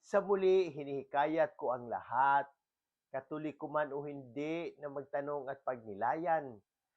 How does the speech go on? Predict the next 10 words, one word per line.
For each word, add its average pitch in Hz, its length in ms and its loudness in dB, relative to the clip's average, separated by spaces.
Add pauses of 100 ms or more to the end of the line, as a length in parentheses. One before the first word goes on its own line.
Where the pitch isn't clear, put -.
(180)
ang 151 160 -4
mensahe 160 580 2
ng 151 300 -8
Ebanghilyong 120 800 -6
ito. 120 540 -6 (800)
Kung 151 160 -6
may 151 160 0
mga 139 320 -4
katanungan 127 640 -6
kayo 123 260 -6